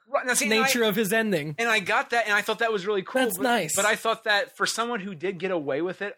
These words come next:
Speaker 2: Yeah.
Speaker 1: almost, and then right before he gets to freedom, then it, the, you know, then the, the thin ice breaks, like
Speaker 2: Yeah.
Speaker 1: in his case, twice, because then he dies,
Speaker 2: Mm-hmm.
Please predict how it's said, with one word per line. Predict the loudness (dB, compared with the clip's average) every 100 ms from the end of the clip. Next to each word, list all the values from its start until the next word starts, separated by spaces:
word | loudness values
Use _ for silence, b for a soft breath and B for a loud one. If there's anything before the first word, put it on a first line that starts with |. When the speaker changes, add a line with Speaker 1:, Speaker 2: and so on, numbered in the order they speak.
| 0
Speaker 2:
Yeah. | 2
Speaker 1:
almost, | 2 0 -6 b b
and | -14 -12
then | -8
right | 0 0 0
before | -4 -2 -2
he | 0
gets | -4 -8
to | -18
freedom, | -6 -2 -2 -2
then | -2 -4
it, | -6 -14 -14 -12
the, | -12 -12 _
you | -18
know, | -16 -6
then | -4 -4 -8
the, | -16
the | -16
thin | -6 0
ice | 0 0
breaks, | 0 2 2 -2 -4
like | -2
Speaker 2:
Yeah. | -2
Speaker 1:
in |
his | -6
case, | -8 -10 -10 -14 _ _ _ _ _ _ _ _ _ 0
twice, | 2 4 2 -4
because | -14 -18
then | -16
he | -8
dies, | 2 4 4 2 0
Speaker 2:
Mm-hmm. | -2 0 0